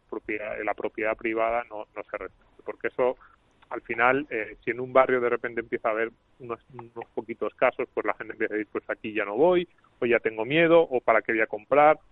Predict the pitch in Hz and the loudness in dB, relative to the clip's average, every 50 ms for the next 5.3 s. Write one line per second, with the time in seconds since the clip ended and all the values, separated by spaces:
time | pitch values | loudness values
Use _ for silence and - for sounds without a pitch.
0 | _ _ - 123 - 117 113 - - 117 117 117 117 117 113 - 117 113 110 107 | _ _ -2 2 4 4 4 4 2 2 2 4 4 4 2 2 0 0 0 -2
1 | 107 107 101 - - 107 110 - - 110 104 101 - - 110 104 104 107 - _ | -2 -4 -4 -4 -4 -4 -4 -4 -4 -6 -10 -10 -12 -16 -12 -10 -10 -10 -6 _
2 | - 135 131 117 - 123 117 120 - 143 - 165 - 180 160 147 139 - - 135 | -4 -4 -4 -4 -6 -6 -4 -2 0 0 2 2 2 2 0 0 -2 -2 -4 -4
3 | 123 123 127 135 147 - - 143 127 123 120 117 - 113 110 107 - - 131 135 | -4 -4 -4 -6 -6 -6 -4 -2 0 0 0 0 0 -2 -2 -4 -4 -6 -12 -12
4 | - - - - 117 120 127 131 135 131 - - 135 127 127 - - 123 - 123 | -14 -10 -8 -6 -6 -4 -6 -8 -10 -8 -2 0 2 2 2 0 -4 -6 -8 -8
5 | 113 117 120 - 143 135 | -8 -8 -6 -4 -4 -4